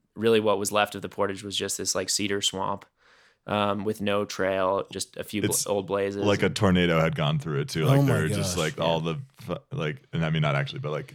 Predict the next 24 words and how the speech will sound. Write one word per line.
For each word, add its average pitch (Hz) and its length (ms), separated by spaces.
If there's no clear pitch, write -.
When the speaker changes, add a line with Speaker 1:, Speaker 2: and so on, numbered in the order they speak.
Speaker 2:
it - 120
seemed 82 220
Speaker 3:
Yeah, 139 60
Speaker 2:
like 131 80
Speaker 3:
that's 135 160
what 139 80
Speaker 2:
it, 107 80
Speaker 3:
it - 20
looked 80 160
Speaker 2:
like, 85 100
it 73 40
Speaker 3:
like. 73 80
Speaker 2:
looked, 78 180
Speaker 1:
So - 220
Speaker 2:
it 85 80
was 82 100
just, 80 160
like, 80 160
in 78 180
s-, 69 220
like, 78 280
not 76 280
at 71 80
all. 65 420